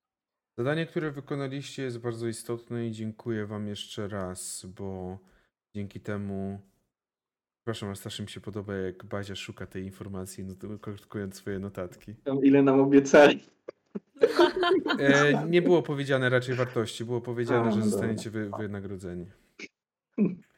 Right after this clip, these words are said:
Speaker 1: Pomogliście bardzo znacząco sojuszowi lordów oraz samemu Waterdeep.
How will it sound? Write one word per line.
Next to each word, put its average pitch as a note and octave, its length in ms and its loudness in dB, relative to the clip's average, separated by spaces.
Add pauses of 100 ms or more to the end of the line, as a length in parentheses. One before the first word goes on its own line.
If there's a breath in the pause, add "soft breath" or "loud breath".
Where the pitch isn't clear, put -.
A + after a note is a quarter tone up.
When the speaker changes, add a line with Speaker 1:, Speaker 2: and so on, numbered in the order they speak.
(3250)
Speaker 1:
Pomogliście C#3+ 720 -4
bardzo B2+ 520 -2
znacząco B2 1080 -6 (440 soft breath)
sojuszowi A2+ 760 -6
lordów G#2 720 -8
oraz G2+ 500 -12
samemu G2+ 500 -10
Waterdeep. F#2+ 640 -14